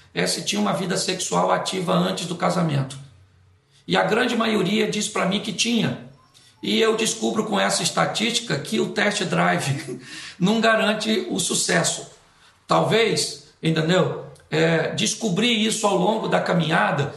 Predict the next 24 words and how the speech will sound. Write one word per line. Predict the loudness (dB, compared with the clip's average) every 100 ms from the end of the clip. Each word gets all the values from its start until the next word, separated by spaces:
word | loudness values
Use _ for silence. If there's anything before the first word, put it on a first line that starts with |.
| -10 -2
é, | -2 -2
ver | -2 2 4
outros | 4 2 0 -4 -2
sinais | -2 0 0 0 0
ou | 0
outras | 0 -2 -4 -4
coisas, | 0 0 0 -2 -6 -10 -16 _ _
seriam | -6 0 2 2 0 0
coisas | 0 2 0
muito | 0 0 2
mais | 2 0
fundamentais. | -2 -2 0 2 0 0 0 0 0 -4 -10 -10
Porque | -6 -4 -2
se | -2 -4
fosse | 0 2 2 0
assim, | 0 2 0 -2 -6
as | -6 0
pessoas | 2 2 0 0
que | -2
provaram | 0 0 2 2 2 2 2
antes | -2 -6 -10 -14 -18 -4
não | 0 0
se | -2 -2
divorciariam | -2 2 2 2 2 2 2 0 -2